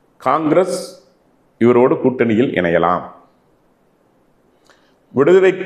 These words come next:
சிறுத்தை கட்சிகள் தயாராக இருக்கிறது. ஆட்சி அதிகாரத்தில் பங்கு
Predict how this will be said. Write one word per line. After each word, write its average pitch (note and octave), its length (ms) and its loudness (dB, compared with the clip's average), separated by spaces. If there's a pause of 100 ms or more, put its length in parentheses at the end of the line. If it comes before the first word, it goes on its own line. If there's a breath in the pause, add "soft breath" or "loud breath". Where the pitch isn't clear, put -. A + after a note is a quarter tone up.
(120)
சிறுத்தை C#3 320 0
கட்சிகள் A#2+ 520 -2 (380)
தயாராக A2+ 600 0
இருக்கிறது. E2+ 460 -2 (1500)
ஆட்சி D3+ 460 -2
அதிகாரத்தில் C#3 680 2 (240)
பங்கு C#3+ 400 2